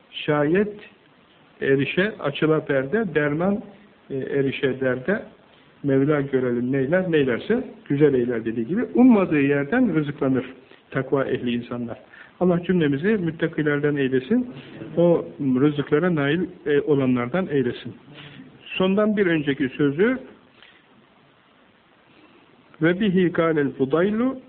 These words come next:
la amele limen la niyete lehu ve la ecre limen la hisbete lehu. Buyurmuş ki Fudayl Hazretleri,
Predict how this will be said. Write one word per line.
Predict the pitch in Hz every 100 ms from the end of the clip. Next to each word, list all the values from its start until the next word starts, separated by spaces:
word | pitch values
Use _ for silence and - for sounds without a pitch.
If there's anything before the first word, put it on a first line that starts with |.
| - _
la | - 131 123 160 190 202 190 -
amele | 185 185 156 180 220 156
limen | 156 165 160 147
la | 151 151
niyete | 139 143 170 175 196 214
lehu | 214 170 240 240
ve | 160 170
la | 175 156 - -
ecre | 170 185 165 185 220 151
limen | 151 165 156 147
la | 175 196 -
hisbete | 180 175 - 139 190 196
lehu. | 139 131 113 92 - - - _ _ _ _ - - _ - - - - - - - _ - -
Buyurmuş | 196 214 247 -
ki | 190 185 185
Fudayl | 160 160 156
Hazretleri, | 135 143 143 139 139 147 202